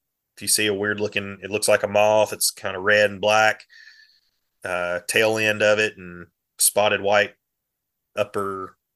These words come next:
wings. Really looks weird. You'll really notice it. So if you, if you notice it,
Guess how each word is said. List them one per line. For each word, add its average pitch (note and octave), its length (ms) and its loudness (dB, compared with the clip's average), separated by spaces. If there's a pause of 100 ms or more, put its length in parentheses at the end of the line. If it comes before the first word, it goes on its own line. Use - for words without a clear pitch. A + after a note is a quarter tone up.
(160)
wings. G#2+ 720 -4 (840)
Really G#2+ 240 2
looks G2+ 260 -2
weird. F2 300 -6
You'll G2+ 160 -2
really F#2+ 320 -2
notice F#2 340 -4
it. - 140 -12
So E2 140 -6
if F2 160 -16
you, F2+ 240 -16
if - 160 -18
you G2 80 -10
notice F#2 320 -6
it, E2+ 100 -16